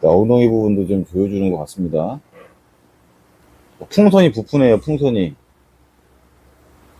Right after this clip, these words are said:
어. 이게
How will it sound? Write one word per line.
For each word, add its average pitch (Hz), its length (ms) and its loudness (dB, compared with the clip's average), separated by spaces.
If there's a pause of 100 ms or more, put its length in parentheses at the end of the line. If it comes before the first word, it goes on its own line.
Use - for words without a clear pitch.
(1500)
어. 90 280 -6 (4000)
이게 139 760 4